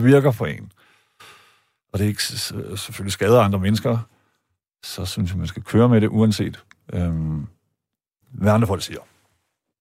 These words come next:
Sådan er det. Det er, det, det, så kan det godt være, at de siger, "Det er da ikke fornuftigt, at du går rundt i delfinsko." Eller, det er det heller ikke. Forstår du, hvad jeg mener? Men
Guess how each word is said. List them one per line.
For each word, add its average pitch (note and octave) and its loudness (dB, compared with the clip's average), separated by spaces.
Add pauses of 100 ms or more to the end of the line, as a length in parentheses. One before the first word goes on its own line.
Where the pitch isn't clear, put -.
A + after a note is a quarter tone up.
(240)
Sådan G3 2
er E3 2
det. - -6 (140)
Det F#3+ 4 (100)
er, F#3+ -4
det, F3 -6 (140)
det, E3+ -8
så - 0
kan F3+ 0
det D#3+ 0
godt C3 4
være, C3 6
at A#2 4
de A#2+ -4
siger, A#2+ 0
"Det - -8
er D#3 0
da D#3+ 0
ikke E3 0
fornuftigt, E3 2
at D3+ 0
du D3+ -4
går C#3+ 2
rundt C3 -4
i D3 4 (1400)
delfinsko." - -2 (440)
Eller, F2 -2 (440)
det - 0
er F#2+ 0
det F2+ -4
heller C2 -8
ikke. - -20 (540)
Forstår D#3 6
du, D3+ 6
hvad D3+ 6
jeg D#3+ 8
mener? D#3 4
Men C#3 6